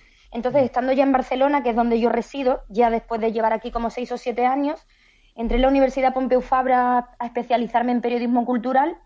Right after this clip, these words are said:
Speaker 2: Mm.
Speaker 1: Fue ahí cuando me di cuenta de que quizá era una vía, mm, mucho más cercana a la gente, la vía audiovisual, el documental
Speaker 2: Ujú.
Speaker 1: en mi caso, porque mi formación no es de cine, sino que es periodística.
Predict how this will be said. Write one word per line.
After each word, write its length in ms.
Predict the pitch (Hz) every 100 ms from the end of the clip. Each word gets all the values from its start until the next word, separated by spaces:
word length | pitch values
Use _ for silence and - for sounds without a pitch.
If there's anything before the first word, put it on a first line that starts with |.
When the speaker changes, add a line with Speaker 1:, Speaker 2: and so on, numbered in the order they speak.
| _ - _ -
Speaker 2:
Mm. 160 | 139 175
Speaker 1:
Fue 160 | 285
ahí 220 | 285 302 -
cuando 220 | 262 247
me 100 | 233
di 80 | 240
cuenta 320 | 262 285 262
de 140 | 220
que 580 | 196 214 214 208 202 196 - -
quizá 320 | 240 - 233
era 140 | 262
una 180 | 262 247
vía, 260 | 247 254 233 233 226 226 220 214 -
mm, 360 | 220 214 214 220
mucho 220 | 254 -
más 140 | 247 -
cercana 480 | 240 - 240 233
a 20 | 233
la 100 | 226
gente, 680 | 247 240 226 226 226 220 - - _ _
la 120 | -
vía 160 | 233 240
audiovisual, 680 | 240 240 233 - 247 269 370 - _ _ -
el 100 | 226
documental 460 | 214 226 220 214 226
Speaker 2:
Ujú. 60 |
Speaker 1:
en 40 | 247
mi 100 | 240
caso, 240 | 247 247
porque 200 | 226 214
mi 80 | 214
formación 480 | 220 214 196 214 226
no 60 |
es 80 | 214
de 80 | 214
cine, 240 | - 240
sino 260 | 226 214 202
que 60 | 208
es 60 |
periodística. 760 | - 226 226 277 - 262 294